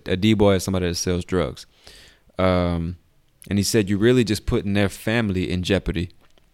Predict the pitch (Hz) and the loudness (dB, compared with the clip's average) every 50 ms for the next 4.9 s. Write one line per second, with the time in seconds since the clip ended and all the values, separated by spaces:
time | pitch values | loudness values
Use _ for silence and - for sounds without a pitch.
0 | _ _ _ _ _ _ _ - - - 104 95 92 98 90 87 107 117 127 - | _ _ _ _ _ _ _ -20 -10 -6 -4 -4 -2 -2 -2 2 2 2 2 2
1 | - 107 92 90 85 92 - - - - - 101 - - 127 - - - - 123 | 0 -2 -2 -2 -4 -6 -10 -16 -18 -14 -14 -10 -4 -2 -2 0 0 2 2 0
2 | 117 - - 110 107 98 - _ - - 113 113 104 95 - 104 104 101 - 104 | 0 0 -2 -2 -2 -2 -4 _ -6 -2 0 0 0 0 0 0 0 0 0 -2
3 | 90 92 90 92 95 95 92 87 - - 95 - - - 113 80 - - 113 101 | -2 -2 -2 0 0 0 0 -2 -4 -6 -8 -6 -4 -2 -2 -2 -2 -2 -2 -2
4 | 92 - 98 95 67 73 95 90 87 87 90 95 92 87 - 73 85 | -2 -4 -4 -4 -4 -4 -4 -4 -2 0 0 0 0 -2 -4 -8 -12